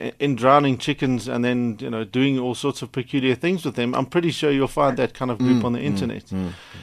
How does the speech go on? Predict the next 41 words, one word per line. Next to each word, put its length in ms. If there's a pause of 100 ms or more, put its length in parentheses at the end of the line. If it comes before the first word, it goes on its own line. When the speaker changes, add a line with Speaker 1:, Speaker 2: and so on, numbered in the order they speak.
(200)
Speaker 1:
It's 140
not 160
to 80
say 180
you're 200
gonna 120
get 260
rid 120
of 120
that. 160
It's 160
a, 40
this 280
is 120
about 340
saying, 380 (120)
of 220
media 360
where 180
you 180
rely 300
on 120
them 160
for 220
reputable, 720 (240)
informative 680
news 360
and 100
information, 760 (720)
you 140
wanna 200
be 140
making 360
sure 260
that 180
they're 200
adhering 420
to 140
the 80
kinds 340
of, 320